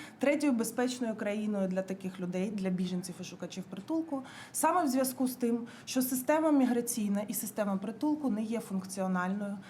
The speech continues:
Ми не можемо забезпечити ані соціальний захист цих людей, ані надати їм можливість існувати гідно, працювати, е, користуватися медичною допомогою, в, в крайньому випадку платити податки працюючи.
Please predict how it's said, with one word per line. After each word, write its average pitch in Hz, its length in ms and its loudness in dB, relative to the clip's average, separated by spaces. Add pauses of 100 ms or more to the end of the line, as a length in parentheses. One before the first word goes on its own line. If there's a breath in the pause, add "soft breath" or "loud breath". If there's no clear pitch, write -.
(140 loud breath)
Ми 254 100 6
не 285 100 8
можемо 302 300 6
забезпечити 247 760 0
ані 226 200 2
соціальний 247 540 2
захист 226 440 -2
цих 226 140 -6
людей, 220 260 -2 (340 loud breath)
ані 254 200 8
надати 269 420 6
їм 277 100 8
можливість 254 720 4
існувати 233 520 2
гідно, 190 460 -2 (220 loud breath)
працювати, 214 760 0 (360 loud breath)
е, 190 400 4 (100)
користуватися 254 680 2
медичною 240 520 2
допомогою, 214 760 -2 (420 loud breath)
в, - 320 -10
в - 80 -14
крайньому 247 360 4
випадку 220 460 0
платити 202 440 -2
податки 247 520 0
працюючи. - 640 -8